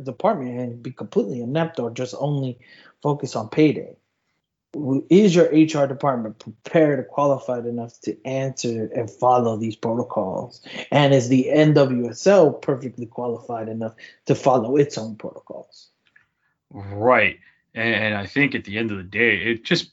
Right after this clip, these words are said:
Speaker 2: it's just a black <laughs> eye on the N W S L altogether. There's no, there, there's no way to sugarcoat this. Everybody involved in this story that isn't the players that are, that had a position of power, and again, pardon my French when I said this, y'all fucked up.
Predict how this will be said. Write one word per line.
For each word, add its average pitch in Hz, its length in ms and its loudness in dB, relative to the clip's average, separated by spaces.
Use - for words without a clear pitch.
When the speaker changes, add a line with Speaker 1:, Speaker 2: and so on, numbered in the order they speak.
Speaker 2:
it's 165 240 4
just - 160 4
a 113 60 -6
black 113 300 2
<laughs> - 20 -2
eye - 220 2
on 110 120 -2
the 110 120 0
N 113 80 0
W 107 220 -2
S 104 120 -4
L 107 80 0
altogether. 101 560 -4
There's 170 240 2
no, 123 320 6
there, 123 240 -4
there's 175 240 4
no 131 80 4
way 107 140 0
to 87 80 -10
sugarcoat 104 640 -2
this. - 240 -14
Everybody 180 680 4
involved 135 420 4
in 127 80 0
this 131 160 2
story 135 300 2
that 98 220 -4
isn't 139 280 0
the - 100 -10
players 135 520 2
that 110 180 2
are, 101 160 -6
that 107 180 0
had 127 480 4
a 107 160 -8
position 101 540 -4
of - 100 -14
power, 135 480 2
and 98 100 -12
again, 113 300 0
pardon 107 300 -4
my 104 100 -2
French 113 300 -4
when 110 80 -8
I 101 60 -6
said 131 260 -2
this, 165 280 -2
y'all 202 280 2
fucked - 340 -2
up. - 300 -2